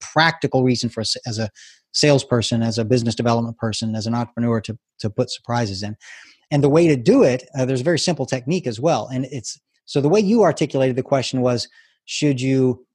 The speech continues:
ho-, hold off and, you know, don't give away the surprise at the end?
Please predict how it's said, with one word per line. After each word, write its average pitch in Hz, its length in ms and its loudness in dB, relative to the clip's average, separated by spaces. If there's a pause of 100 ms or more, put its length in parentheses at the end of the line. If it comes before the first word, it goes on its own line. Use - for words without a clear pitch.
(220)
ho-, - 360 -14
hold 196 420 2
off 180 300 4
and, 135 280 2
you 147 120 -6
know, 127 320 -2 (220)
don't 151 220 2
give 160 100 2
away 147 200 2
the 135 100 2
surprise 135 460 -2
at 117 100 -4
the 123 160 0
end? 123 300 0